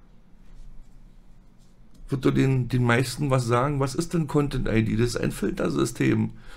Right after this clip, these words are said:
was seit vielen Jahren schon läuft und eine sehr, sehr geringe Fehlerquote hat. Ich habe, ähm, mit meinen fünf, sechs Kanälen, die ich in den letzten fünf, sechs Jahren hatte, ähm, insgesamt, ähm, zwei Treffer gehabt.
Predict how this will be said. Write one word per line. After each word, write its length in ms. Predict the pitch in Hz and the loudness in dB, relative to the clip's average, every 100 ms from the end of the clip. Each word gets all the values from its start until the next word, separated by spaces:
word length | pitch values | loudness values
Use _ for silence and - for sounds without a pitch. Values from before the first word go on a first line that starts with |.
| - | -4
was 160 | 123 131 | -4 2
seit 180 | 139 131 | 2 2
vielen 360 | 180 180 175 | -2 0 2
Jahren 300 | 156 143 165 | 2 2 0
schon 300 | 170 151 147 | 0 0 0
läuft 560 | - 117 120 160 165 - - - - | 2 4 6 4 -2 -12 -18 -16 -4
und 160 | - 123 | 0 4
eine 100 | 101 | 4
sehr, 320 | 110 131 151 | 4 2 2
sehr 180 | 127 139 | 2 0
geringe 400 | 127 120 127 131 | 0 0 2 0
Fehlerquote 720 | 131 147 113 110 120 123 101 | 0 -2 -2 -4 -2 2 2
hat. 180 | 104 98 | 2 0
Ich 140 | - 117 | -4 -2
habe, 240 | 120 - | -4 -4
ähm, 180 | 104 113 | 0 0
mit 100 | 110 | 0
meinen 260 | 104 107 | 0 0
fünf, 300 | 107 139 139 | -2 -8 -8
sechs 240 | - - - | -8 -10 -6
Kanälen, 480 | 131 117 120 127 117 | -2 2 2 4 2
die 80 | |
ich 80 | 113 | 0
in 80 | 117 | 0
den 100 | 110 | 2
letzten 300 | 110 - 107 | 0 -4 -12
fünf, 240 | 101 117 | -8 -6
sechs 200 | 110 98 - | -6 -6 -2
Jahren 240 | 101 113 | 0 2
hatte, 320 | 110 110 113 113 - - - - | 2 2 -2 -2 -12 -16 -18 -6
ähm, 240 | - 98 - | 0 2 2
insgesamt, 680 | 107 113 - 107 104 120 113 - | -2 -2 -2 2 2 2 -2 -6
ähm, 280 | 113 101 98 | -2 0 0
zwei 280 | 95 - 147 | 0 2 2
Treffer 520 | 165 - 143 165 151 151 - | 0 -4 -2 0 -2 -2 -4
gehabt. 540 | - 127 135 - - | 2 2 2 -4 -12